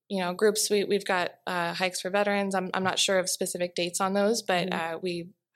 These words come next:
Speaker 1: have hikes with Jack Nisbet, local author and historian. We've got, uh, with, uh, Nigel, Nigel Davies. He's a, a local geologist. So I think there's a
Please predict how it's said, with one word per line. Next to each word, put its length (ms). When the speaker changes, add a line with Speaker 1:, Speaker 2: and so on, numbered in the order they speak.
Speaker 1:
have 160
hikes 400
with 440
Jack 280
Nisbet, 420
local 280
author 360
and 120
historian. 680
We've 200
got, 240
uh, 400
with, 220
uh, 340
Nigel, 440
Nigel 320
Davies. 460
He's 160
a, 180
a 80
local 260
geologist. 720
So 380
I 180
think 180
there's 460
a 300